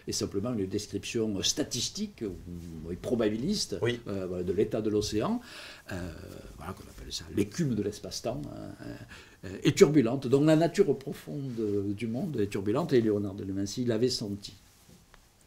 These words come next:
Speaker 2: Génial. Alors, en effet, au niveau professionnel, tu as eu des,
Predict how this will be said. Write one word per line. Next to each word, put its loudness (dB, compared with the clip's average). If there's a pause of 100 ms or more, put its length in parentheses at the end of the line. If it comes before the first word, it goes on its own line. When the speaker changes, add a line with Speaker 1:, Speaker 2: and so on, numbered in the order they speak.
(120)
Speaker 2:
Génial. -2 (720)
Alors, 12
en 10
effet, 6
au 8
niveau 4
professionnel, 4
tu 0
as 12
eu 2
des, 4